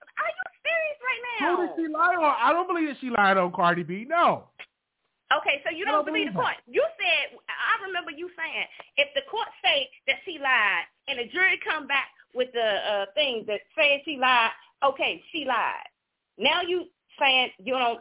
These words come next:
Speaker 2: I don't
Speaker 1: believe it
Speaker 2: believe
Speaker 1: and
Speaker 2: so. I don't believe so. I believe that Tasha K had told the
Speaker 1: <laughs>
Speaker 2: truth on Cardi B, and Cardi B was mad because Tasha K is a chocolate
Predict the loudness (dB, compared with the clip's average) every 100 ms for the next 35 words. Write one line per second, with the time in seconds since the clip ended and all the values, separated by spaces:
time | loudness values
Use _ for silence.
0 | 2 4 4 2 2 2 -2 0 2 0
1 | -2 -6 0 2 2 0 -4 -4 -2 0
2 | 2 2 0 -2 -2 -4 -4 -4 -6 -6
3 | -4 0 0 0 0 0 0 -4 -8 -6
4 | -6 0 2 2 0 -2 -2 -2 -2 -4
5 | -6 -2 -2 -4 -4 -4 -4 -2 2 4
6 | 4 2 -4 -4 -4 -6 -6 -4 -4 -6
7 | -4 -2 -2 -2 -8